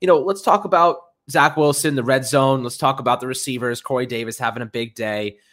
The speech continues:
Um, am I concerned about Zach Wilson having an uneven day? Absolutely not. This is the way that training camp goes. How many times have we seen, you know, uh, Russell Wilson had three interceptions in training?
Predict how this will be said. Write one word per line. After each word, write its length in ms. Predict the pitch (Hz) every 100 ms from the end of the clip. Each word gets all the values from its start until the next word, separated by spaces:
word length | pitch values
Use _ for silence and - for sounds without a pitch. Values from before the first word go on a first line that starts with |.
| _ _
Um, 600 | 110 110 107 107 101 101 -
am 120 | 147
I 140 | 135 120
concerned 680 | - 107 - 170 175 180 -
about 280 | 131 131 123
Zach 220 | 139 139
Wilson 220 | 139 131
having 280 | 135 135 135
an 180 | 120 117 139
uneven 560 | 143 135 135 135 135
day? 240 | 127 127 123
Absolutely 680 | 127 127 - 135 123 117
not. 380 | 107 127 131 127
This 140 | 120
is 100 | 113
the 80 | 117
way 240 | 104 110 107
that 280 | 104 98
training 300 | - 101 95
camp 240 | 92 98 90
goes. 340 | 147 147 143 135
How 80 | 120
many 160 | 120
times 240 | 110 110 107
have 80 |
we 80 | 101
seen, 380 | 101 113 104 101 _ _ _ _
you 60 |
know, 200 | 101 95
uh, 60 | 95 - 85 123
Russell 260 | 127 139
Wilson 240 | 151 139 110
had 160 | 113 -
three 180 | 123 135
interceptions 420 | 139 165 139 131
in 80 | 123
training? 220 | 123